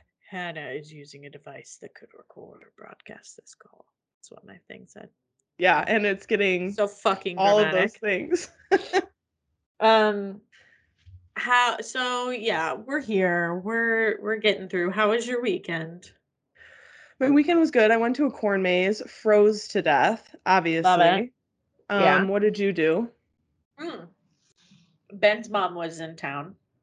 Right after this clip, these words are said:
Speaker 2: <laughs> Yeah, how did that go?
Speaker 1: Um, you know, it was, it was a great little visit. Could have been longer.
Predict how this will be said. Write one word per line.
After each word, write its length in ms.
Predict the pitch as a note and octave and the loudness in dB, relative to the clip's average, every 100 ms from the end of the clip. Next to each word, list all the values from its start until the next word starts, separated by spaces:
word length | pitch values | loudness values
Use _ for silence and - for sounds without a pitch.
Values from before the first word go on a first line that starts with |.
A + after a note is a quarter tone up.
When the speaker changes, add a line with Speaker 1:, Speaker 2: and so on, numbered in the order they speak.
| - | -2
Speaker 2:
<laughs> 120 | D4 - _ _ _ | -2 -2 _ _ _
Yeah, 200 | G#3+ G3 B3 | 2 2 4
how 160 | C#4 | 2
did 140 | D#4 C4 | 0 0
that 200 | E4+ - | 0 0
go? 240 | - G#3+ _ _ _ _ - - - - - _ _ _ _ _ | -6 -8 _ _ _ _ -20 -20 -20 -20 -20 _ _ _ _ _
Speaker 1:
Um, 760 | A#3 A3+ A3+ A3 A3 A3 A3 A3 - - | 2 4 4 4 4 2 0 -4 -12 -8
you 180 | B3 C4+ | -4 0
know, 560 | C#4+ C#4+ C#4 C#4 C#4 - | 4 4 2 0 -2 -2
it 140 | C#4+ C4+ | -2 0
was, 280 | D4 D4+ C#4+ - - | 0 0 -4 -6 -6
it 140 | D#4 | -4
was 160 | F#4+ G#4 | -4 -4
a 100 | G#4 | -8
great 840 | - B3+ B3 B3+ C#4+ C#4+ - - _ _ _ A3 | -6 -2 0 0 0 -2 -4 -10 _ _ _ -8
little 340 | G#3+ A#3 B3 | -2 0 0
visit. 640 | A#3 G3+ G3 F#3+ G3+ - _ _ _ | 2 2 4 4 4 0 _ _ _
Could 220 | - B3+ C4 | 0 4 6
have 180 | C#4+ | 4
been 240 | C4+ C4 B3+ | 2 2 2
longer. 840 | G3+ F3+ E3+ D3+ D#3 F3 C4 - | 0 0 -4 -4 -2 -4 -6 -8